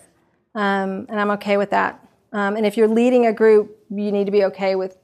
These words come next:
uncomfortable silences. You need to be okay with losing friends sometimes. Um, I've had somebody yell at me on the phone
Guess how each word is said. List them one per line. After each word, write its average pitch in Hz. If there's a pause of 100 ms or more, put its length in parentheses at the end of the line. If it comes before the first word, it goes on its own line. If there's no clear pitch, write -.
(120)
uncomfortable 202
silences. 285 (300)
You 240
need 226
to 214
be 226
okay 214
with 214
losing 220
friends 240
sometimes. 349 (460)
Um, 220
I've 220 (140)
had 226 (140)
somebody 220
yell 220
at 240
me 247
on 240
the 247
phone 330